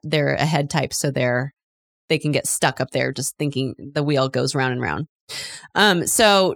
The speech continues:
type six is the self-preservation six is somebody who, um, I think they're the one that's, like, the most worrisome. So they're the most warm,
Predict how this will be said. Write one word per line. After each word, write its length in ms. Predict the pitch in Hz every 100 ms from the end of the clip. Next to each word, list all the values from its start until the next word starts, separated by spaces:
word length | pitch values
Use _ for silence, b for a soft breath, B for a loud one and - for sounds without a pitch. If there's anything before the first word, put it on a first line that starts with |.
| -
type 220 | 262 214
six 240 | - 240
is 180 | 220 190 185
the 160 | 185
self-preservation 1080 | 185 233 247 - 254 220 190 180 202 202 175
six 640 | - 165 160 - - - - _ _ -
is 180 | 202 202
somebody 460 | 214 208 185 180
who, 640 | 180 208 185 175 175 170 -
um, 600 | 165 165 156 156 160 170 -
I 80 | 226
think 200 | 240 247
they're 160 | 277 254
the 180 | 226 196
one 180 | 180
that's, 280 | 180 165 -
like, 180 | 180 170
the 80 | 175
most 280 | 160 160 165
worrisome. 920 | 156 151 151 151 - 143 123 131 151 _ _ - B B _ _ -
So 180 | - 233
they're 180 | 247 339
the 80 |
most 300 | 330 226 -
warm, 680 | 185 175 175 170 175 226 262